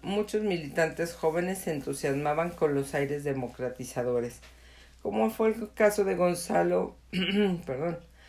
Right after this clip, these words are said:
Gonzalo Martínez Corvala, presidente del pri del D F, y de varios miembros del pri juvenil, como Carlos Reta Martínez. A Madrazo también le agradó que el Club de Leones de la Ciudad de México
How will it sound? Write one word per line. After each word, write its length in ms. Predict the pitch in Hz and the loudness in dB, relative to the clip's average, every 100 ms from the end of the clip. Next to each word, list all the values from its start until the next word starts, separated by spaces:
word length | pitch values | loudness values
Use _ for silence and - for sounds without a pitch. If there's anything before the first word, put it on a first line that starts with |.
| - - | -20 -8
Gonzalo 440 | 175 180 202 190 202 | -4 4 6 6 4
Martínez 580 | 185 - 175 180 175 | 0 0 0 0 -2
Corvala, 800 | - - 165 156 175 170 147 143 - - - | -10 0 0 4 4 4 2 -4 -12 -20 -14
presidente 580 | - 160 170 160 160 156 | -6 -4 -2 -2 -2 0
del 240 | 156 147 143 | 2 2 2
pri 200 | 165 170 | -2 2
del 220 | 160 143 | 2 2
D 220 | 147 151 | 2 2
F, 380 | 151 - 180 - | 0 2 2 0
y 120 | 175 | 0
de 80 | 165 | 4
varios 420 | 160 165 190 - | 4 4 -2 -2
miembros 380 | 156 160 165 170 | -4 -2 -2 0
del 180 | 151 139 | -2 -2
pri 180 | - 139 | -8 -10
juvenil, 580 | 143 151 170 180 185 - - - - - - | -4 0 0 -2 -4 -12 -20 -20 -20 -20 -4
como 320 | 202 214 208 | 0 2 4
Carlos 400 | 214 208 220 208 | 4 4 4 2
Reta 260 | 190 180 175 | 0 0 2
Martínez. 760 | 160 - 196 202 170 160 - - - - - - - | 2 0 -2 0 -2 -6 -12 -20 -20 -20 -20 -20 -6
A 80 | 165 | 2
Madrazo 540 | 170 156 151 156 208 | 6 6 6 4 2
también 320 | 208 196 170 165 | 0 0 2 0
le 60 | |
agradó 440 | 160 151 135 139 - | 2 2 2 0 0
que 120 | 160 | -2
el 120 | 143 | -2
Club 240 | - 147 | -4 -6
de 140 | 143 165 | 0 2
Leones 460 | 170 151 147 143 | 4 2 2 -2
de 80 | 135 | -2
la 100 | 123 | -4
Ciudad 300 | 127 135 135 | -2 0 0
de 140 | 131 175 | 2 0
México 580 | 202 190 - - 180 | 0 -2 -6 -4 -4